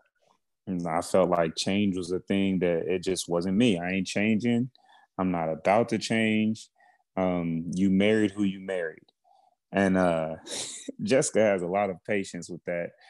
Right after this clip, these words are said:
when I, when I think more and more ba-, uh, back on that. But what really changed things was when I got saved. Um, that was now seven years ago. It was November, uh, twenty-seventh, twenty twenty, twenty fourteen.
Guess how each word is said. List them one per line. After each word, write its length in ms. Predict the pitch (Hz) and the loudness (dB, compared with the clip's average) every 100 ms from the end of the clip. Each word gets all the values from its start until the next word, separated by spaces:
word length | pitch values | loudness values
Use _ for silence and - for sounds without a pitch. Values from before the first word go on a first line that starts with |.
| - - _ | -20 -20 _
when 140 | 90 92 | -8 -4
I, 140 | 90 | -4
when 180 | 71 90 | -4 -6
I 120 | 87 | -6
think 360 | 87 104 98 - | -6 -4 -4 -4
more 280 | 95 92 95 | -4 -2 -2
and 80 | 92 | -4
more 280 | 92 90 87 | -4 -4 -6
ba-, 180 | 95 95 - - | -6 -8 -8 -4
uh, 300 | 92 85 - | 0 0 -2
back 340 | 95 95 - | 2 2 0
on 160 | 90 90 | -4 -4
that. 300 | 87 87 - _ - - _ _ _ _ - | -4 -4 -6 _ -20 -20 _ _ _ _ 0
But 280 | 120 110 | 2 2
what 260 | - 113 - | 0 -2 -2
really 420 | 104 120 135 135 | 0 2 2 2
changed 500 | 110 113 107 107 - | 0 -2 0 -2 -4
things 440 | - 95 95 90 - | -6 -4 -4 -6 -4
was 480 | 92 92 90 85 | -2 0 -2 -6
when 160 | 87 87 | -8 -6
I 100 | 92 | -2
got 180 | 98 80 | -2 -2
saved. 640 | - 95 92 90 87 92 _ _ _ _ _ _ | 0 0 0 -2 -6 -10 _ _ _ _ _ _
Um, 380 | 90 87 85 82 | -8 -6 -4 -4
that 220 | 80 92 - | 2 2 2
was 180 | 87 | -2
now 220 | 87 95 98 | -2 -4 -4
seven 400 | - 95 95 92 | -2 2 2 2
years 320 | 90 90 82 | 0 0 -2
ago. 280 | 82 87 92 | -2 0 0
It 20 | |
was 120 | 87 | 0
November, 580 | 85 85 90 87 87 87 _ - - | -4 -4 -4 -4 -4 -6 _ -18 -6
uh, 200 | 92 87 - | -2 -2 -4
twenty-seventh, 800 | 98 92 87 - 87 87 92 98 | -2 -2 -2 0 0 0 -6 -8
twenty 320 | - 87 85 82 | -10 -6 -4 -6
twenty, 560 | - 90 87 85 85 - - | -6 -4 -2 -2 -4 -8 -12
twenty 300 | - 110 98 | -2 0 0
fourteen. 720 | - 101 - - 92 90 90 | 0 -2 -2 -2 -2 0 -2